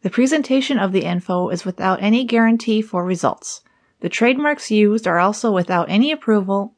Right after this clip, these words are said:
and the use of the trademark is also without taking any permission from the owner of the trademark. All trademarks and brands are only for the clarification purposes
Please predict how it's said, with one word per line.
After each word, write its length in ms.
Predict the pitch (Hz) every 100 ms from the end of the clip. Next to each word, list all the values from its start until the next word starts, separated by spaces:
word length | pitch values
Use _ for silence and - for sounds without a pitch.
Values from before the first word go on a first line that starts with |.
| -
and 100 | 180
the 60 |
use 340 | 175 202 262 -
of 120 | 247
the 60 | 262
trademark 540 | 247 220 208 220 214
is 120 | 180
also 320 | 208 214 254
without 500 | 202 196 202 202 208
taking 340 | - 208 208 214
any 220 | 185 220 262
permission 480 | 247 208 208 214
from 100 | 214
the 140 | 185 -
owner 260 | 185 202
of 240 | - 196 214
the 80 | 170
trademark. 540 | 175 151 147 - - _ _ _ _ _ _ _ 180
All 120 | 175
trademarks 560 | - 220 269 285 277
and 120 | 285 247
brands 320 | 196 196 208
are 200 | 180 156
only 240 | 202 220
for 160 | 226 190
the 80 | 180
clarification 720 | 220 220 226 - 226 220 208
purposes 720 | - 214 202 - 180 180